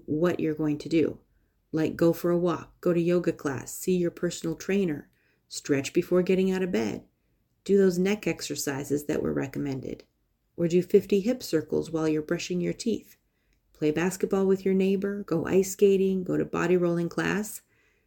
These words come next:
The options are endless. And if you have trouble moving because you're currently bedridden or recovering from surgery or illness,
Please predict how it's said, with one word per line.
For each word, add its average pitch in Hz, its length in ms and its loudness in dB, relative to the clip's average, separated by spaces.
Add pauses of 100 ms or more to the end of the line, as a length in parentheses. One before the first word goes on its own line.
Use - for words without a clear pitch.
(120)
The - 140 -6
options 190 480 -2
are - 260 -2
endless. - 540 -2 (720)
And 165 120 -2
if 156 140 -4
you 170 100 2
have 156 240 -4
trouble 160 300 2
moving 185 400 4
because 160 380 0
you're 151 80 -6
currently 156 440 -4
bedridden 175 640 2
or 170 140 -2
recovering 156 480 -2
from 151 180 -8
surgery 165 540 2
or 151 100 2
illness, 190 560 0